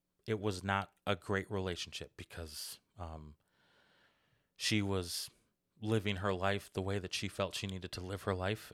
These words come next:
and I was, um, growing up and becoming a young adult and having experiences as a kid that, um, I didn't get to have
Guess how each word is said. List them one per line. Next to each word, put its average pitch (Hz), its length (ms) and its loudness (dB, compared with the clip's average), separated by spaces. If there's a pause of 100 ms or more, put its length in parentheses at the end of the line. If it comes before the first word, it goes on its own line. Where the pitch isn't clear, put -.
and 87 500 -4 (140)
I 98 140 6
was, 95 480 0 (640)
um, 95 460 0 (800)
growing 110 340 8
up 117 240 2 (400)
and 95 180 0
becoming 95 540 0
a 107 80 0
young 101 220 0
adult 95 560 -2
and 92 180 -4
having 95 300 -2
experiences 95 760 -4 (720)
as 104 240 6
a 98 40 2
kid 104 400 6
that, - 500 0 (200)
um, 92 440 -2
I 117 60 4
didn't 110 220 0
get - 160 -6
to 107 60 -2
have 92 480 2